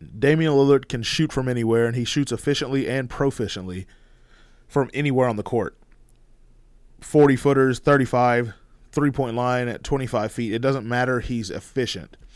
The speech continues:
Giannis is extremely efficient because all he does is, not discredit, use your God-given abilities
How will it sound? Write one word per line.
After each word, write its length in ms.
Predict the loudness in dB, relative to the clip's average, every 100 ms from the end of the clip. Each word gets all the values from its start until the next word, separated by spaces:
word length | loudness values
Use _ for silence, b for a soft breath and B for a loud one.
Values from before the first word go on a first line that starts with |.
| b b b b b b b b b b
Giannis 460 | -2 2 4 2 -2
is 180 | -6 -6
extremely 500 | -8 -2 0 2 0
efficient 380 | -2 -4 -4
because 260 | -2 -2 0
all 200 | 2 2
he 100 | 2
does 300 | 2 0 0
is, 280 | -2 -4 -8 _ _ _
not 520 | -6 0 0 0 -10 -4
discredit, 640 | -4 0 2 2 2 -4
use 300 | -2 -2 0
your 160 | -2 -4 -10 -16 -2
God-given 460 | 2 2 0 -4 -2
abilities 540 | 2 2 2 -2